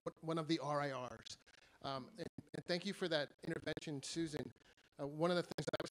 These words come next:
thinking about, uh, when I looked at principles, which I hadn't looked at in over a year, actually, and so thank you to, uh, the governments, uh,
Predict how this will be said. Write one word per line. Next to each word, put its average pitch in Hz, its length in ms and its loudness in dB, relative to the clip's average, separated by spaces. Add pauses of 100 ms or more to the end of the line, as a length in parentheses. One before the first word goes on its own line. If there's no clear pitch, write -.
thinking 160 200 0
about, 131 380 -2 (100)
uh, - 280 -14 (140)
when 147 100 -4
I 139 80 -4 (240)
looked 160 160 -4
at - 60 -20 (140)
principles, 131 680 -6 (480)
which 135 240 -6 (120)
I 160 40 -6
hadn't 190 220 2
looked 175 180 -2
at 131 160 0 (240)
in 139 100 -6
over 120 200 -6
a 113 40 -6
year, 120 300 -2
actually, 113 420 -8
and 120 100 -12
so - 240 -4
thank 165 200 0
you 170 120 -4 (680)
to, 135 340 -2 (240)
uh, 123 140 -8 (160)
the 143 80 -4
governments, 151 600 -2 (460)
uh, 135 40 -4